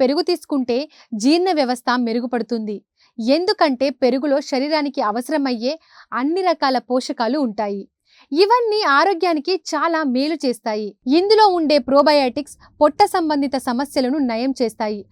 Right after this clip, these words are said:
అందువల్ల కడుపుకు సంబంధించిన సమస్య ఉంటే ప్రతిరోజు పెరుగు తినడం అలవాటు చేసుకోవాలి. అలాగే పెరుగు వల్ల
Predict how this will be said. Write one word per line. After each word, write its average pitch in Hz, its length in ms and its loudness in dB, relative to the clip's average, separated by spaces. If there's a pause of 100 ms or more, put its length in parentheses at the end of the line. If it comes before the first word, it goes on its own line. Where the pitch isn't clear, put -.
(320)
అందువల్ల 285 480 2 (100)
కడుపుకు 269 440 -2
సంబంధించిన 247 520 -4 (120)
సమస్య 254 340 -6 (140)
ఉంటే 226 220 -6 (460)
ప్రతిరోజు 285 580 2 (120)
పెరుగు 254 320 0
తినడం 262 300 -2 (100)
అలవాటు 247 400 -4
చేసుకోవాలి. 226 560 -6 (460)
అలాగే 427 340 2 (140)
పెరుగు 349 300 2
వల్ల 302 160 6